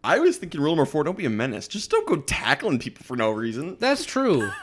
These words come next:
Speaker 2: Like, what if it was a perfectly nice librarian ghost who just worships the Dewey Decimal System?
Speaker 1: That's another thing about ghosts we gotta talk about is not all ghosts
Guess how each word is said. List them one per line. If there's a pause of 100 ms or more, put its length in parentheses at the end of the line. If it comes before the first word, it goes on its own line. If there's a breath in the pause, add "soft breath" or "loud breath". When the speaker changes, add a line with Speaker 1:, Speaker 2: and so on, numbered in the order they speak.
Speaker 2:
Like,
what
if
it
was
a
perfectly
nice
librarian
ghost
who
just
worships
the
Dewey
Decimal
System?
Speaker 1:
That's
another
thing
about
ghosts
we
gotta
talk
about
is
not
all
ghosts